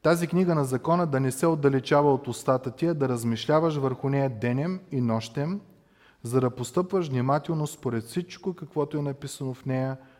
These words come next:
защото тогава ще сполучиш пътя си и тогава ще имаш добър успех." Страхотен стих.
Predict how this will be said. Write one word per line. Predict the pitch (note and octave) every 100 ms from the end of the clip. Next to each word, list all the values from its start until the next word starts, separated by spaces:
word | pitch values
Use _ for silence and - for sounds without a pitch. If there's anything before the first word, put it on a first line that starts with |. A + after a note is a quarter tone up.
| _ -
защото | A2 - D3 C#3+ C#3+
тогава | G#2+ A#2 C#3 D#3+
ще | - D#3
сполучиш | - D3+ D3+ D3+ D3 -
пътя | - C#3+ C#3+
си | - D3+ D3 D3 - _ _
и | A2
тогава | - G#2+ A#2+ C3
ще | - A#2+
имаш | A#2+ A#2+ - - _ _ -
добър | G2+ G#2 A2 A2 - _ -
успех." | G#2 - G2+ - - _ _ _ _ _ _ _ _ _ - - _ _ _ _
Страхотен | - B2 A2+ C#3 D#3 D3
стих. | - A2+ -